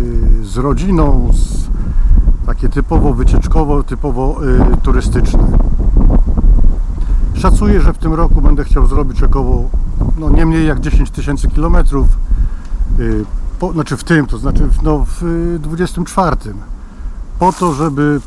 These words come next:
przygotować się logistycznie, sprzętowo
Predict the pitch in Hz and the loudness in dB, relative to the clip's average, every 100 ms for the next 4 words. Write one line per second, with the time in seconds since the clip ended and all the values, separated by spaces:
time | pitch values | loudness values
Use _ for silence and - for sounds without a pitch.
0 | - - - 165 160 - 151 135 139 - | -14 -16 -6 -2 -2 -2 -4 -2 -6 -6
1 | - - 131 135 135 131 - - 127 131 | -8 -4 -2 0 -2 -6 -8 -12 -6 -4
2 | 170 165 - 165 - 151 135 - - 160 | -4 -6 -6 -8 -6 -4 -4 -6 -8 -6
3 | 156 160 151 127 143 | -4 -4 -6 -4 -6